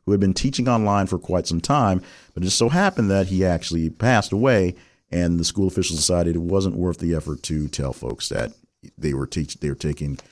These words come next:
classes. One, because, like I said, taking recorded classes isn't necessarily a bad thing, but if you don't know that you're taking them from someone that's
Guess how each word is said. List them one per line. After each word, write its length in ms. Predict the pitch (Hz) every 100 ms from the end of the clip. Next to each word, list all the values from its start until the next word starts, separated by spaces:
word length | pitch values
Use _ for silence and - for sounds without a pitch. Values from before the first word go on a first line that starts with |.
| _ _
classes. 560 | 104 95 82 - - _ -
One, 500 | 90 113 120 147 - -
because, 540 | 85 85 80 78 -
like 160 | 73 90
I 20 |
said, 320 | 127 101 80
taking 240 | 135 147
recorded 260 | 139 147 127
classes 380 | 127 117 113 - - -
isn't 180 | 95 120
necessarily 300 | 120 127 117
a 40 |
bad 280 | 92 98 95
thing, 460 | - 147 95 104 101
but 260 | 90 95
if 300 | - 87 - 82
you 140 | 95
don't 240 | 98 98
know 340 | 90 95 104 98
that 160 | 87
you're 80 | 80
taking 320 | 82 90 80
them 160 | 80 78
from 220 | - 80
someone 480 | - - 82 78 78
that's 280 | 76 -